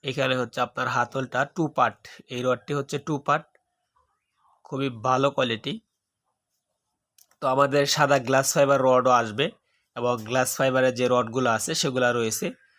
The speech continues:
অনেকে সাদা গ্লাস ফাইবারের কথা বলেছিলেন, তো আমাদের মাল খুব শীঘ্রই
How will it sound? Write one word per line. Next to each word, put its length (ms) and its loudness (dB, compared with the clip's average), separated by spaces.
অনেকে 360 -4
সাদা 320 2
গ্লাস 360 0
ফাইবারের 380 0
কথা 260 -4
বলেছিলেন, 600 -4
তো 80 -6
আমাদের 420 -2
মাল 360 -2
খুব 240 -8
শীঘ্রই 460 -2